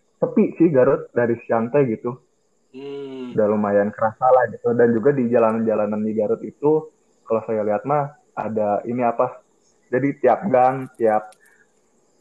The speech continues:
Speaker 1: perumahan, tiap warga teh nyediain air gitu ya, sama sabunnya buat cuci tangan
Speaker 2: Wah,
Speaker 1: gitu.
Speaker 2: keren, eh.
Speaker 1: Dan beberapa, dan juga beberapa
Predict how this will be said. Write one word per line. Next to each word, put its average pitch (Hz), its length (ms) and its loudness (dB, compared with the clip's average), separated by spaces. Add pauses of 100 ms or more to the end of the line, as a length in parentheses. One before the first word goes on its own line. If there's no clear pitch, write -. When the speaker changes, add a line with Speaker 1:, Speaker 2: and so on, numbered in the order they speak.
Speaker 1:
perumahan, 120 640 0
tiap 113 240 2
warga 110 380 2
teh 147 120 0
nyediain 127 840 -2 (880)
air 104 380 -2
gitu 127 200 -6
ya, 131 120 0 (100)
sama 107 240 -8
sabunnya 107 400 -6
buat 110 160 -8
cuci - 180 -14
tangan 95 480 -12
Speaker 2:
Wah, 131 80 -12
Speaker 1:
gitu. 104 160 -12
Speaker 2:
keren, 117 320 -8
eh. - 160 -16 (560)
Speaker 1:
Dan 113 180 -2
beberapa, 110 380 -2 (640)
dan 120 160 0
juga 123 220 -2
beberapa 120 420 2